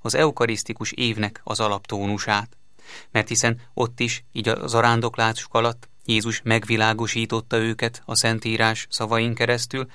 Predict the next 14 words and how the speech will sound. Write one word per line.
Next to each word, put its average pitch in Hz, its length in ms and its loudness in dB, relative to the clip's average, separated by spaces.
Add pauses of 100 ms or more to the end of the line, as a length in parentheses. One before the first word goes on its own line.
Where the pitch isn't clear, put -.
(220)
az 113 140 -4
írásokban, 120 600 2
hogy 117 140 0
hogyan 147 300 0
vonatkoztak 113 640 -2
rá 110 160 2
a 104 60 -2
proféták 110 640 -2
szavai, 123 400 -2 (340)
és - 80 -4
utána 131 300 2
pedig 113 300 -4
a 117 120 -4
kenyértöréskor 107 840 -2